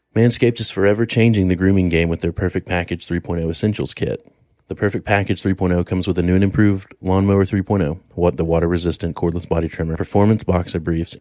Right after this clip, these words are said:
and a travel bag for you to use when you're done quarantining. The Perfect Package three point oh also comes with a crop preserver and crop reviver. The crop preserver is an anti-chafing ball deodorant, which ensures that your afternoon stroll doesn't end with your balls sticking <laughs> to your leg.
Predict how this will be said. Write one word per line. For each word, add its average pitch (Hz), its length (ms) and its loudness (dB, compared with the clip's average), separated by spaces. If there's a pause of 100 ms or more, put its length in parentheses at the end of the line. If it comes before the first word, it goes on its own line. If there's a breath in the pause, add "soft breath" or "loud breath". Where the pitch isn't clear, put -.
(140)
and 98 100 2
a 95 60 2
travel 101 320 0
bag 82 240 0
for - 80 -20
you 92 80 -2
to 85 80 -4
use 82 280 -2
when 85 120 -4
you're 82 100 -2
done 78 180 -2
quarantining. 78 680 -8 (520 soft breath)
The - 80 -4
Perfect 104 300 2
Package 101 320 2
three 98 160 0
point 92 180 0
oh 87 120 0 (100)
also 117 360 2
comes 90 280 -4
with 85 140 -8
a - 20 -8
crop 95 300 -6
preserver 92 460 2
and 85 160 -6
crop - 280 -6
reviver. 82 560 -4 (160)
The 92 80 -6
crop 113 220 0
preserver 104 280 0
is 95 80 -2
an 95 100 -2
anti-chafing 90 720 -2
ball 85 220 0
deodorant, 85 500 0 (440 loud breath)
which 123 180 0
ensures 113 440 2
that 104 80 -4
your 95 160 2
afternoon 95 440 -2
stroll 92 400 0
doesn't 92 380 -2
end 95 300 0
with 82 120 -6
your 87 120 -4
balls 87 260 0
sticking - 280 -8
<laughs> - 20 -8
to - 120 -4
your 87 160 0
leg. 85 380 -8